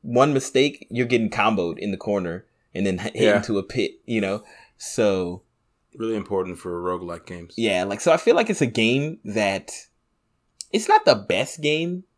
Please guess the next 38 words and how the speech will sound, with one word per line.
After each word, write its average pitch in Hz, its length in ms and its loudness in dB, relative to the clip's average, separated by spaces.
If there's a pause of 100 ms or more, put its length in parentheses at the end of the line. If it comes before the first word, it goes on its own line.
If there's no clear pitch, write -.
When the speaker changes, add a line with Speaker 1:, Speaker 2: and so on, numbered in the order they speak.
Speaker 1:
that 160 160 0
we've 190 220 -4
ever 190 180 -2
played 190 300 -4
or 117 80 2
that 101 160 2
I've 127 180 0
ever 147 160 -4
played. 156 380 -6 (760)
And 123 140 -2
it's - 220 -10 (360)
maybe 151 320 -2
not 139 200 6
a - 20 0
game 104 520 0
that 95 280 0
I 104 100 -4
think - 440 -8
everybody 147 500 -2
should 165 220 -6
play, 180 320 -8 (480)
but 117 100 -2
for - 240 -4
us, 123 240 -2
I 110 60 -4
think 110 180 -6
it's 98 100 -14
the, - 100 -16 (340)
a 101 80 -2
great, 95 360 -6 (140)
perfect 120 320 -2
game 92 140 -4
for - 180 -12
us. - 360 -14 (120)
You 98 100 -8
know, 87 140 -6
it's 95 160 -8
challenging, 139 680 -2